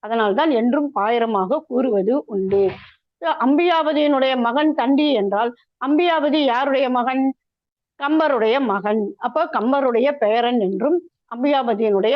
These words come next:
மகன் என்றும் இந்த தண்டி என்பவரை கூறுவர். சரிங்களா? தண்டி என்பவர் சமண சமயத்தை சார்ந்தவர்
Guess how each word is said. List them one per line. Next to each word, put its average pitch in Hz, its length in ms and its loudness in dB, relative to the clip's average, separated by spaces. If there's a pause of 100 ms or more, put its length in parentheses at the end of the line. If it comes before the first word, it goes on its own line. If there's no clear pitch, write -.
மகன் 214 320 0
என்றும் 220 400 0 (300)
இந்த 262 160 -14
தண்டி 269 380 0
என்பவரை 220 520 0 (720)
கூறுவர். 196 680 0 (580)
சரிங்களா? 247 300 0 (220)
தண்டி 320 360 0
என்பவர் 269 440 2
சமண 262 300 0
சமயத்தை 262 480 0
சார்ந்தவர் 196 560 -2